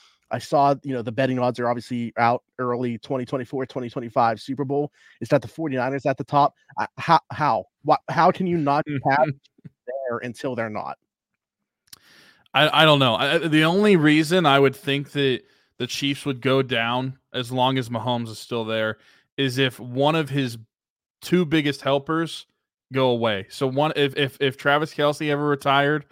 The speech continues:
Speaker 2: or if Andy
Speaker 1: Mm-hmm.
Speaker 2: Reid ever retired,
Speaker 1: Yeah.
Speaker 2: if one
Speaker 1: Or
Speaker 2: of those
Speaker 1: health,
Speaker 2: two things
Speaker 1: obviously,
Speaker 2: happen,
Speaker 1: like, if
Speaker 2: or,
Speaker 1: Mahomes
Speaker 2: or
Speaker 1: gets hurt,
Speaker 2: health.
Speaker 1: that's
Speaker 2: Yeah,
Speaker 1: obviously,
Speaker 2: that's,
Speaker 1: yeah.
Speaker 2: that's, but yeah, that's, like, an anomaly. That's completely different.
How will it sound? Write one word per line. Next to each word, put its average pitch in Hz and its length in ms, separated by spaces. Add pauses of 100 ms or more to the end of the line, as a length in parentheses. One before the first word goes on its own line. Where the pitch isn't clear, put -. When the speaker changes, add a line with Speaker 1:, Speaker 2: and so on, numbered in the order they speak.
(260)
Speaker 2:
or 131 120
if 127 100
Andy 127 240
Speaker 1:
Mm-hmm. 120 80
Speaker 2:
Reid 113 160
ever 98 180
retired, 95 500 (520)
Speaker 1:
Yeah. 131 100
Speaker 2:
if 120 80
one 147 160
Speaker 1:
Or 208 60
Speaker 2:
of 170 40
those 156 120
Speaker 1:
health, 123 120
Speaker 2:
two 147 100
things 135 180
Speaker 1:
obviously, 123 340
Speaker 2:
happen, 123 100
Speaker 1:
like, 113 140
if 117 100
Speaker 2:
or, 156 140
Speaker 1:
Mahomes 147 120
Speaker 2:
or 156 100
Speaker 1:
gets 127 100
hurt, 127 40
Speaker 2:
health. 117 200
Speaker 1:
that's 113 140
Speaker 2:
Yeah, 113 260
Speaker 1:
obviously, 120 120
Speaker 2:
that's, 135 260
Speaker 1:
yeah. 151 160
Speaker 2:
that's, 156 340
but 131 240
yeah, 135 200
that's, 131 300
like, 127 160
an 120 80
anomaly. 113 400
That's 110 140
completely 110 320
different. 107 340